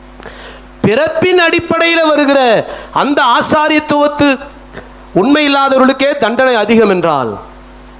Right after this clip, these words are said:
இயேசுவின் ரத்தத்தினால கிடைக்கப்பட்ட இந்த ஆசாரித்துவத்தை குறித்து நம்ம எவ்வளவு ஜாக்கிரதையா இருக்கணும்?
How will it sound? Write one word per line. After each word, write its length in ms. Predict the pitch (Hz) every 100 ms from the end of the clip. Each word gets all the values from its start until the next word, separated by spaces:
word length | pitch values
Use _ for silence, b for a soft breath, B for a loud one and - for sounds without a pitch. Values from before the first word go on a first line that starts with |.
| -
இயேசுவின் 600 | 151 226 - 240 226 175
ரத்தத்தினால 840 | 175 - 226 226 226 226 240 247 247
கிடைக்கப்பட்ட 340 | 214 208 202
இந்த 240 | 190 208 190
ஆசாரித்துவத்தை 800 | 185 208 190 190 190 175 170 156
குறித்து 460 | 156 147 - 123 - B B B B B - -
நம்ம 140 | 131
எவ்வளவு 300 | 139 160 175
ஜாக்கிரதையா 600 | 160 160 - 165 147 131
இருக்கணும்? 280 | 123 - 107